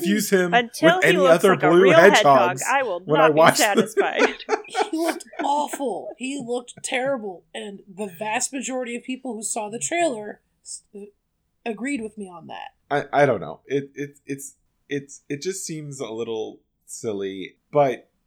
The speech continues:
Speaker 1: I, I think you're right that, in that it's a harbinger of doom, like I said.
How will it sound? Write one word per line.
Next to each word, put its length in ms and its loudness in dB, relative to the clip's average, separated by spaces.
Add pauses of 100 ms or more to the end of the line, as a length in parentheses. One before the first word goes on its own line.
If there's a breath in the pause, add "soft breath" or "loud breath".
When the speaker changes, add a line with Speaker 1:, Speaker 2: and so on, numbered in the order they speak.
(100)
Speaker 1:
I, 200 2
I 120 0
think 320 -8
you're 520 -6
right 420 -6
that, 320 -6 (300)
in 260 -12
that 200 -6
it's 200 -12
a 100 -6
harbinger 760 -8 (100)
of 240 -14 (560)
doom, 340 -12
like 220 -20
I 120 -12
said. 260 -20